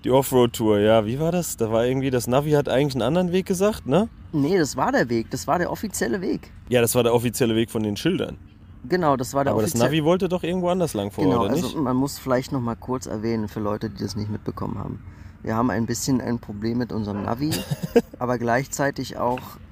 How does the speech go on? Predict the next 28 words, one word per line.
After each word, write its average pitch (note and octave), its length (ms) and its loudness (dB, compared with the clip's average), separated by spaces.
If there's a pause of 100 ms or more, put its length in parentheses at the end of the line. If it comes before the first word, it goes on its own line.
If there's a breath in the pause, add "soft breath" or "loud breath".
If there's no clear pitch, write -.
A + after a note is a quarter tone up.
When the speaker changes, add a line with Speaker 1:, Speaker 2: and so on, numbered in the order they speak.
(140)
Speaker 2:
wollen A#2+ 200 0
wir B2+ 80 2
natürlich B2 540 -2
auch A2 120 -4 (120)
den G#2+ 220 -2 (200)
ausgewiesenen A#2+ 840 -2
Radfahrwegschildern G#2 1900 -2 (100)
folgen G#2 460 -4 (440 loud breath)
und B2+ 240 0
sind B2+ 240 0
jetzt, - 400 -2 (200 loud breath)
versuchen C3+ 320 -4
jetzt B2 200 -6
gerade B2+ 300 0
so A#2+ 180 -2
ein, A#2+ 220 2 (120)
<laughs> - 120 -16
ich B2 100 -14
sag B2 140 -2
mal, B2 140 0
ein A2+ 180 -4
gutes, - 500 -8 (540 loud breath)
gutes C3 260 -6
Maß A2+ 400 2 (380)
hin-, C3 160 -6 (280)
hinzukriegen B2 840 -4
zwischen A#2+ 340 -6
unserem A2 580 -2